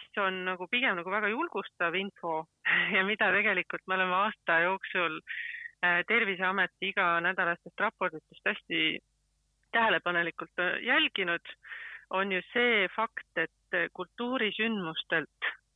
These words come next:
äh, teadaolevaid nakkuseid tekib, kas see oli siis üks kuni üks koma viis protsenti. <laughs> Et, äh, et noh, kui nüüd asjale hästi ratsionaalselt otsa vaadata, siis, äh, ka valitsuse liikmed on ju öelnud ja tunnustanud kultuurisektorit selle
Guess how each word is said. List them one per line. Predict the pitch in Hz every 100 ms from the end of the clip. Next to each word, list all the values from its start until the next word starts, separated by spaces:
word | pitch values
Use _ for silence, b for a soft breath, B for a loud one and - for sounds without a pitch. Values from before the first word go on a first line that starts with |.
| -
äh, | 180 180 175 170 165 160 - _ -
teadaolevaid | 233 214 180 170 156 -
nakkuseid | 208 - - 160 147 - 156 151 -
tekib, | 190 - - 170 - - B B B B _ _ -
kas | 156
see | 185 160
oli | 160
siis | 165 220
üks | - - - -
kuni | 175 170 170
üks | - -
koma | 170 156
viis | 185 -
protsenti. | - - 180 170 - - 175
<laughs> | - - - - 190
Et, | 190 _ -
äh, | 180 170 B B B B -
et | 180
noh, | 180
kui | 190
nüüd | 185 208
asjale | 233 - 165 190
hästi | - 196
ratsionaalselt | 196 208 220 233 202 160 - 202
otsa | _ 165
vaadata, | 156 160 156 - 160 160
siis, | 190 196 - - -
äh, | 180 165 160 - - B B B _
ka | - 175
valitsuse | 202 220 190 - 165 165
liikmed | 180 208 - 156 160
on | 165 165
ju | 170
öelnud | 190 175 156
ja | 151
tunnustanud | 175 185 180 - - 147 151 -
kultuurisektorit | 156 190 185 170 185 - 151 156
selle | 190 180